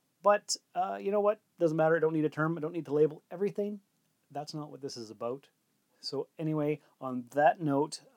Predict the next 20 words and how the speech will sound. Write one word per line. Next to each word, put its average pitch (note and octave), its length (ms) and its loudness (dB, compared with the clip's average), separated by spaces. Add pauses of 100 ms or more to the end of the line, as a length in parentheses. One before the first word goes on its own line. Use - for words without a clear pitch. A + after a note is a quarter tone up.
I'm B2+ 320 -10
just B2 180 -14
going A#2 380 -10
to A2+ 360 -12
take - 280 -6
my A#2+ 160 -8
leave. F#3 460 -4
Hope - 260 -8
you C#3+ 80 -4
enjoyed C3+ 440 -4
the C#3+ 140 -2
episode. C3+ 520 -2 (360)
We'll - 80 -20
talk D3+ 240 0
to - 100 -10
you B2+ 60 -4
next D#3+ 260 -6
week. G#2+ 360 -16 (320)
And G#3 200 0
remember, E3 460 2